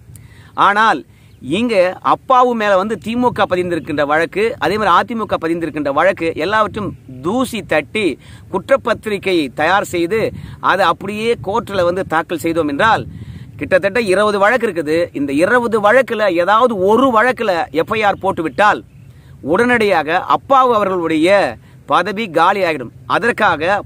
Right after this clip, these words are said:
பல சட்ட வல்லுநர்களுடன் தினம் தினம் வந்து பாத்தீங்கன்னா, அதிமுக தரப்பானது ஆலோசனை நடத்தி கொண்டிருக்குதாம். இந்த விஷயம் அப்பாவுக்கு தெரியாம இருக்குமா?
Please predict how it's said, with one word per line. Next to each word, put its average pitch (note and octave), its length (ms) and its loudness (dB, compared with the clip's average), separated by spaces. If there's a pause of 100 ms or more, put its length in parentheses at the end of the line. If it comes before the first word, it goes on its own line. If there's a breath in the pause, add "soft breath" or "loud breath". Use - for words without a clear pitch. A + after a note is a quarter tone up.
பல F3+ 260 2
சட்ட F#3+ 440 -2
வல்லுநர்களுடன் G#3 580 0 (340 loud breath)
தினம் A3+ 500 2
தினம் A#3 280 0
வந்து A3+ 260 2
பாத்தீங்கன்னா, F3+ 520 0 (280 loud breath)
அதிமுக A3 640 0
தரப்பானது F3+ 580 -2 (360)
ஆலோசனை G#3+ 460 2
நடத்தி F#3 260 0
கொண்டிருக்குதாம். E3+ 540 0 (460 loud breath)
இந்த F#3 280 0
விஷயம் A#3+ 280 0
அப்பாவுக்கு G3 460 2
தெரியாம G3 320 0
இருக்குமா? E3 360 0